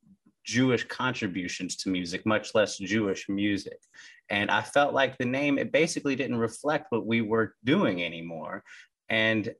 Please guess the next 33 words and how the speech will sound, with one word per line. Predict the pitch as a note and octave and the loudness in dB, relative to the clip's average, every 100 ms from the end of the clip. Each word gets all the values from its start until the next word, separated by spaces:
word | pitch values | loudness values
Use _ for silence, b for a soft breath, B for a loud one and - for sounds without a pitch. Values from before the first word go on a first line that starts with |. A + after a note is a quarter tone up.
| - | 0
I | G#2+ | 2
realized, | A#2 C#3 D3 C#3 - - | 4 4 4 2 0 -6
too, | F3+ | -2
you | D#3+ | 0
know, | B2 A2+ | 2 2
that | A2+ | 0
it | G#2+ A2+ | 0 -2
felt | - C#3 B2+ - _ | 2 2 2 -6 _
kind | - D#3 C3 | 0 2 2
of | A#2 | 0
exclusive | A2 - - D#3+ E3+ - E2+ - | -4 -8 -2 0 0 0 -4 -4
to, | - A2+ G#2 b b b | -2 -2 -2 b b b
to | - | -10
Jews | G2+ A#2 C3 A2+ | -6 0 0 2
and | A2+ C#3+ | 2 2
non-Jews. | G#2+ F2 E2+ F2+ F#2 - | 2 -2 -4 -4 -4 0
A | |
lot | G#2+ G#2+ | 2 2
of | G2+ | 2
non-Jews | G#2 A#2 G#2 G#2+ G#2+ | 2 2 0 -2 -4
did | - | -4
not | G2 G2 - | -2 -2 -2
feel | G2 | -2
welcome, | F2 F#2+ - A#2+ A#2+ | 2 2 2 -2 0
and | G2+ | 0
a | G2 | 2
lot | G2+ | 4
of | G#2 | 2
Jewish | G2 D#3+ E3 - | 2 2 2 -2
people | A2 G#2+ A2+ | -4 0 0
thought | A2+ A2+ | 2 0
it | - | 2
was | A2 G#2 | 0 -2